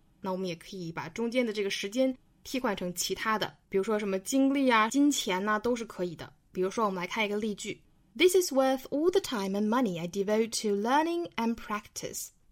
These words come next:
我花在学习和练习上的时间和金钱还是很值得的。我们再来引申一个用法，就是这个be devoted to somebody，就是完全献身于某个人，也就是忠于某人了。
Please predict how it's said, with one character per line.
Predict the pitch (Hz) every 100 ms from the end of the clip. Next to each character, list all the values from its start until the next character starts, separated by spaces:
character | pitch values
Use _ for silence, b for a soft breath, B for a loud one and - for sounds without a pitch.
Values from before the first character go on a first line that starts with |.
| _
我 | 233 214
花 | 262 262
在 | 247
学 | 240 214 240
习 | 214
和 | 208 214
练 | 262 233
习 | 214
上 | 233 208
的 | 190
时 | - 185
间 | 190 233
和 | 226 190
金 | 214 214
钱 | 190
还 | 180 185
是 | 220
很 | - 160
值 | - 175
得 | 196 170
的。 | 165 - _ _
我 | 185
们 |
再 | 196
来 | 226 214
引 | 185 180
申 | 233
一 | 220
个 | 226
用 | 233
法， | 202 180 - _ _ -
就 | 214
是 |
这 | 190
个 | 196
be | 180 254 269
devoted | 254 254 277 311 - 247 240
to | - 269 285 285
somebody， | - 233 269 269 196 180 - -
就 | 233
是 | 214
完 | 190 208 277
全 | - 202 220
献 | - - 339 226
身 | 254 262
于 | 214
某 | 214 175
个 | 170
人， | 180 170 208 - _ -
也 | 180
就 |
是 | 190 202
忠 | - 247 247
于 | 190
某 | 185 170
人 | 160 170
了。 | 175